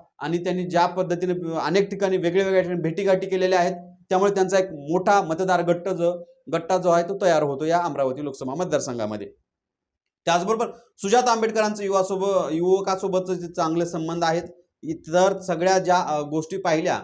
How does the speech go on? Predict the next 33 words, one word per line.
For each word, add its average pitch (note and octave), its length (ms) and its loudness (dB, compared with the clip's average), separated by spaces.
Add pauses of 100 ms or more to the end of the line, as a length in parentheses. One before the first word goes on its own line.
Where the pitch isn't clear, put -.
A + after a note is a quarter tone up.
(120)
तर D#3 60 -10
कुठंतरी F3+ 760 -4 (120)
नवनीत G3 520 4
राणा F#3+ 420 4
विरुद्ध D#3+ 600 2 (300)
सुजात G3+ 260 2
आंबेडकर E3+ 500 2
हे E3+ 640 0
युद्ध F3+ 240 -2
रंगणार D#3 400 2
आहे F3+ 200 4
आणि C#3 240 -4
या D3 60 -2
युद्धामध्ये D3 880 -2 (280)
जवळजवळ E3+ 500 4
पाहिलं F3 460 2
तर E3 160 -4
सुजात E3+ 320 0
आंबेडकर D3+ 480 -2
सरळ E3+ 280 0
सरळ D#3 220 -2 (100)
विजयी D#3 280 2
ठरू F#3 200 2
शकतात, E3 260 -4
अशी D3+ 220 -2
देखील D#3+ 260 -8
शंका C#3+ 420 -6 (340)
या F#3 380 2 (220)
अमरावती F#3+ 480 0
लोकसभा C#3+ 340 -6
मतदारसंघामध्ये B2 760 -8
वर्तवली F#3+ 360 0
जाते. A2 360 -8